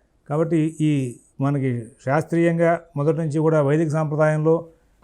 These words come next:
ఈ లలితా సహస్రనామం వంటి వాటిలో చెప్పినటువంటి అంశాలని ఆధారం చేసుకుని వచ్చినటువంటి పరంపర ఏదైతే ఉందో ఆ పరంపర ప్రకారంగా అన్ని రకాలు చేయొచ్చు. అయితే ఈ బయట తయారు చేసినటువంటి సేమియాలు తీసుకొచ్చి సేమియా కేసరి చేయడం అలాంటివి పనికిరాదండి. అర్థమైందా?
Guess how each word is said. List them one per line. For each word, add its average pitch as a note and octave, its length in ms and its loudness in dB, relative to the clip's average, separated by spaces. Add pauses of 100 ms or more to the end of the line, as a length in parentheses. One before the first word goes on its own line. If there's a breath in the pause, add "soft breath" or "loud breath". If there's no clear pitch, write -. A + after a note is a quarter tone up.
(100)
ఈ C#3 40 0
లలితా C#3 300 2
సహస్రనామం D3+ 540 0
వంటి D3+ 160 -2
వాటిలో D3 360 0
చెప్పినటువంటి C#3 420 -4
అంశాలని D3 480 -2 (320 soft breath)
ఆధారం D3 340 2
చేసుకుని C#3+ 220 -4
వచ్చినటువంటి C#3 520 -4
పరంపర F#3 680 2 (500)
ఏదైతే D#3+ 260 0
ఉందో D#3+ 260 0 (100)
ఆ C#3+ 140 2
పరంపర D3+ 340 -2
ప్రకారంగా C#3+ 540 -2 (420 soft breath)
అన్ని B2 120 -4
రకాలు C3 180 -4
చేయొచ్చు. A#2 240 -8
అయితే D#3 360 -2
ఈ D3 160 -4
బయట C#3 280 -2
తయారు D#3+ 260 -2
చేసినటువంటి C#3 420 -6
సేమియాలు D3+ 380 -2
తీసుకొచ్చి C3 280 -4
సేమియా D3 320 -4
కేసరి C#3 320 -2
చేయడం C#3 280 -2 (720)
అలాంటివి F3+ 400 4
పనికిరాదండి. D#3 680 2 (1300)
అర్థమైందా? D#3 400 0